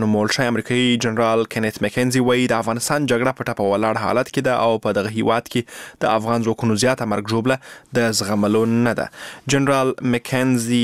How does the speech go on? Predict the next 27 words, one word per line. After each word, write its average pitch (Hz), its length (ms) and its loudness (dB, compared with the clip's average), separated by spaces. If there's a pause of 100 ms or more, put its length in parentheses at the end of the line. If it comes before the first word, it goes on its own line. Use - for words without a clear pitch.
(100)
دغه 104 140 2
څرګندونې 110 560 0
د 110 80 2
امریکا 113 320 -2
د - 80 -4
سنا 110 260 0
د 104 80 2
وسلوالو 104 400 0
خو-، - 160 -4 (220)
خدمتونو 107 500 0 (140)
په 107 260 2
کمیټه 110 340 0
کې 113 100 0 (180)
وکړې 95 600 -2
او 98 180 0
سناتورانو 104 520 0
ته 120 80 -2
یې 107 160 2
له 98 160 0
افغانستان 110 400 -4
څخه 123 160 0
د 107 80 2
امریکایي 123 320 -2
سرتیرو 120 340 0
د 107 140 0
چټک 104 300 -4
ایستلو 139 340 2